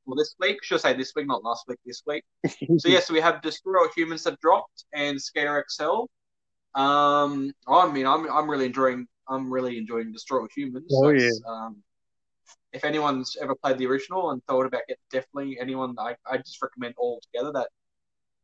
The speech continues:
Speaker 1: um, someone definitely gets onto this. Uh, definitely gets on Destroy All Humans. Um,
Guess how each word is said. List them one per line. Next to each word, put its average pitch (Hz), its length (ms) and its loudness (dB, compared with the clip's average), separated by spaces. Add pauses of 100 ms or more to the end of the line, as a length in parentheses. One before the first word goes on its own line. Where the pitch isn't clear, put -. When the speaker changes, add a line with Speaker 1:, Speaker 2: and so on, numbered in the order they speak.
(960)
Speaker 1:
um, 123 540 -4 (380)
someone 127 340 0
definitely 131 280 -2
gets 123 180 -4
onto 139 220 -2
this. - 400 -6 (1120)
Uh, 113 400 -2
definitely 123 300 -2
gets 123 180 -4
on 120 80 -6
Destroy 127 320 -2
All 123 60 2
Humans. 160 500 -8 (1500)
Um, 120 480 -16